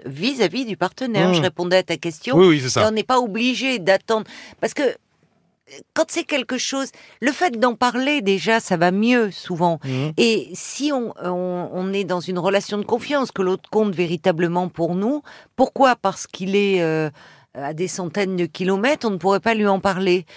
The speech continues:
Speaker 1: Parce que si on attend de se voir dans une semaine ou dans quinze jours, il y a
Speaker 2: Pour
Speaker 1: peut-être
Speaker 2: lui
Speaker 1: autre
Speaker 2: dire,
Speaker 1: chose.
Speaker 2: oui, il y a un mois, tu
Speaker 1: Bah
Speaker 2: m'as
Speaker 1: voilà.
Speaker 2: dit ça, ça m'a contrarié.
Speaker 1: Oui.
Speaker 2: Bon,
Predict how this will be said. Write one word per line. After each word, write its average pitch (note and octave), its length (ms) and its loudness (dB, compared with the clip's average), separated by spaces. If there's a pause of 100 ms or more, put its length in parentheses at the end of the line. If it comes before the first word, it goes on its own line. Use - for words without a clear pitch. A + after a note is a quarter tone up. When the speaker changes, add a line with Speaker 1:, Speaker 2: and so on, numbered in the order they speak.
(200)
Speaker 1:
Parce E3 120 -6
que G#3 140 -8
si - 200 -6
on B3+ 160 0
attend B3 320 0
de A#3+ 60 -2
se G#3 180 -8
voir G3+ 320 2
dans F3+ 140 -4
une F3+ 200 -8
semaine G3 420 -2
ou E3+ 60 -4
dans E3 180 0
quinze F#3+ 240 0
jours, C#4 380 0
il B3 40 0
y G#3+ 40 4
a F#3 40 0
Speaker 2:
Pour - 140 0
Speaker 1:
peut-être - 60 4
Speaker 2:
lui - 100 4
Speaker 1:
autre A#2 80 -2
Speaker 2:
dire, C3+ 160 6
Speaker 1:
chose. B2 80 4
Speaker 2:
oui, D3+ 120 6
il D#3 60 4
y C#3 80 6
a C3 120 4
un C3 60 2
mois, C3+ 260 6
tu F3+ 80 -2
Speaker 1:
Bah C3+ 60 4
Speaker 2:
m'as B2+ 120 6
Speaker 1:
voilà. B3 160 4
Speaker 2:
dit - 60 4
ça, D#3+ 160 6
ça C#3 120 0
m'a B2+ 160 4
contrarié. B2 560 2
Speaker 1:
Oui. D3+ 180 2
Speaker 2:
Bon, G2 160 -8